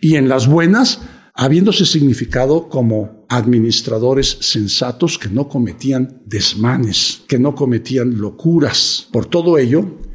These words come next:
decidí, en el año dos mil dieciocho, esto lo estoy grabando en el año dos mil veinticuatro, ceder mis dos puestos, porque yo era director general y rector,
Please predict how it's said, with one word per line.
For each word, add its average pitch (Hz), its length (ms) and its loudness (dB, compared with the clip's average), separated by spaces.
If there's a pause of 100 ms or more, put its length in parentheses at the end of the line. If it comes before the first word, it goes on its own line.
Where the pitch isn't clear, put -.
(200)
decidí, 123 880 0 (100)
en 139 160 2
el - 80 4
año 302 180 4
dos 151 200 2
mil 151 220 4
dieciocho, 110 680 -4 (160)
esto 117 260 -2
lo 98 60 -2
estoy 117 240 -2
grabando 101 320 -2
en 101 80 -4
el 98 80 -6
año 104 180 -4
dos 82 180 -10
mil 110 140 0
veinticuatro, 104 800 -8 (100)
ceder - 960 -2 (160)
mis 110 400 2
dos 170 220 0
puestos, 151 420 -2
porque - 240 -4
yo 113 140 0
era 127 100 0
director 110 540 -2
general 123 500 0
y 139 140 2
rector, 110 500 -2